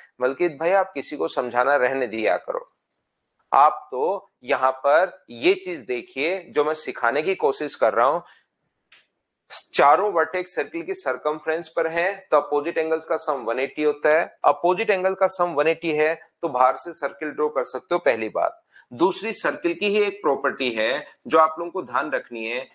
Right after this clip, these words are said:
कि एक ही आर्क द्वारा रिमेनिंग सर्कमफ्रेंस, ये जो आर्क है, इसके द्वारा रिमेनिंग सर्कमफ्रेंस शेष परिधि पर कहीं भी कोण बने, वो हमेशा और हमेशा बराबर होता है। एक ही चाप द्वारा शेष परिधि पर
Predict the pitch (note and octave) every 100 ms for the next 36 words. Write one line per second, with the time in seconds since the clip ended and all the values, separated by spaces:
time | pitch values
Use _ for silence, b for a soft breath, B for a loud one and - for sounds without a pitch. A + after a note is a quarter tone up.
0 | b D3+ E3+ - E3 G3 G3 G3+ G#3+ -
1 | C#3 D3+ C3+ B2 A2+ A#2 C3+ - _ A2+
2 | C3+ D3+ F3 G#3+ G#3+ C#3+ - C#3 A2+ G#2+
3 | G2+ A#2+ C#3 D#3 G3 C#3+ C#3 - A2 A2+
4 | b b C#3 C#3 F3+ D3+ D3+ E3+ B2+ C3
5 | C3+ E3 G3+ - C#3 D3 C3 D#3 F3 -
6 | D#3+ F3+ F#3 D#3 D3 D3+ E3+ F3 - A#2+
7 | B2 E3 G#3+ - D3+ C3+ A#2 A2+ A#2 B
8 | B D3 E3 A#2 B2 C#3 - E3 D3+ A#2+
9 | B2 D#3 A#2+ G#2+ G#2 G#2 - - _ _
10 | _ _ _ _ _ C3+ C#3+ E3+ E3+ G3
11 | G#3 E3 B2 A2 A2 G#2+ A2 C3+ D3+ -
12 | _ - D#3 F3+ F3+ - B2 B2+ B2+ B2+
13 | B2 B2+ -